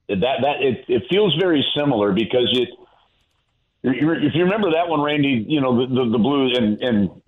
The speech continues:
and Brooke, I don't think you, you were in the market yet. Um, but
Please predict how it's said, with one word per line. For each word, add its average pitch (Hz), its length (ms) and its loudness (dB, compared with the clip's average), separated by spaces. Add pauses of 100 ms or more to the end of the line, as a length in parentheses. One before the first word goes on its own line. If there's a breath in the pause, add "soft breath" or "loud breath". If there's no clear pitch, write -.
(120)
and 110 320 2
Brooke, 135 200 2
I 127 40 2
don't 131 180 -2
think 120 180 -2
you, 120 140 0
you 110 260 2
were 123 80 2
in 120 60 0
the 104 80 0
market 117 340 0
yet. 107 280 0
Um, 98 400 -2 (580)
but 120 280 0